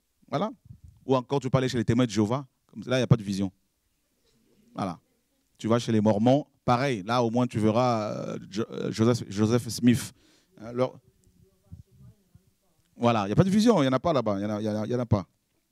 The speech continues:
<laughs> Voilà, que Dieu soit béni en tout cas. Donc on a vu que Jean a vu ces choses-là, n'est-ce pas ?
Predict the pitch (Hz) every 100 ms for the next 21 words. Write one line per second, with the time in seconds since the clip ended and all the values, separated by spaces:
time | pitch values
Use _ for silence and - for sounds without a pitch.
0 | - 107 113 104 110 95 - 139 135 139
1 | 117 117 120 110 104 151 - _ _ _
2 | 165 175 185 190 175 185 151 147 180 151
3 | 160 139 165 143 135 127 117 151 233